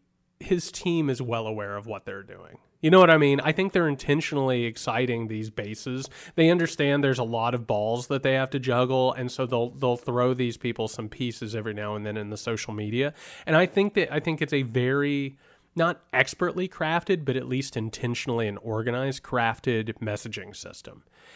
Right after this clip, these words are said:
And, and, and what you're talking about, I think, has a lot to do with that, because I think Fox News has a meeting every day, and they're like, "How do we appeal to these people? How do we appeal to these people? What message is gonna get? And how can we do it without, of course, being, like, legally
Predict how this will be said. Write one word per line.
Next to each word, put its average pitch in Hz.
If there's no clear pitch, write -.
And, 151
and, 156
and 160
what 185
you're 208
talking 170
about, 123
I 117
think, 139
has 127
a 127
lot 113
to 117
do 165
with 269
that, 113
because 196
I 277
think -
Fox -
News 214
has 226
a 240
meeting 240
every 220
day, 220
and 170
they're 151
like, 139
"How 143
do 156
we 156
appeal 147
to 143
these 135
people? 104
How 123
do 143
we 147
appeal 139
to 123
these 123
people? 110
What 139
message 135
is 120
gonna 117
get? 131
And 147
how 160
can 175
we 160
do 131
it 127
without, 123
of 113
course, 110
being, 110
like, 107
legally 107